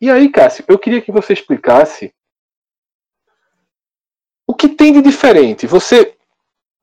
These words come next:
leu certamente esses, esses dois outros, esses dois outros conteúdos e você trouxe pro seu blog uma versão ampliada, uma versão que inclusive você fez uma projeção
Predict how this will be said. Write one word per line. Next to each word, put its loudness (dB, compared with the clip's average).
leu 6
certamente -2
esses, -4
esses -8
dois 2
outros, -4
esses -10
dois 2
outros 0
conteúdos -2
e 0
você -2
trouxe 0
pro -8
seu -2
blog 0
uma 2
versão 0
ampliada, 2
uma 2
versão -2
que -8
inclusive -4
você -2
fez -2
uma -2
projeção -2